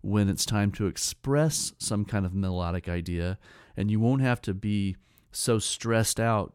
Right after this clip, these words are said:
trying to make it come out of your body because you've already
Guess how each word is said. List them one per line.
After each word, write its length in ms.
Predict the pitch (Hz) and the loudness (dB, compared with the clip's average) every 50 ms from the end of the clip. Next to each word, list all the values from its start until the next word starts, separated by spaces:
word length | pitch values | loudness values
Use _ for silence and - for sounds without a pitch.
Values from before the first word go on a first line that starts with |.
| _ - | _ -14
trying 440 | - - - 113 107 107 104 104 98 | -10 -4 -2 0 2 2 2 0 0
to 400 | - - - 101 95 95 90 87 - - _ - - - - - | -2 -4 -4 -2 -2 -2 -2 -4 -8 -14 _ -20 -20 -18 -10 -4
make 320 | 98 101 104 110 117 - | 0 2 2 2 2 0
it 120 | - - - | -2 -4 -4
come 200 | - 123 107 107 | 0 0 2 2
out 140 | 101 95 | 2 2
of 100 | 101 92 | 0 0
your 100 | 90 90 | -2 -4
body 500 | 82 80 90 92 92 98 92 92 87 90 | -2 -2 0 0 0 0 0 0 -2 -4
because 720 | 87 90 92 - - 101 92 92 90 90 87 - - - - - _ _ _ _ _ | -4 -6 -8 -6 -4 -2 -2 -2 -2 -2 -2 -2 -4 -4 -6 -10 _ _ _ _ _
you've 240 | - 101 104 98 101 | -2 -2 0 0 2
already 520 | 107 104 101 104 101 98 98 92 92 92 | 2 2 4 2 2 2 0 0 -2 -4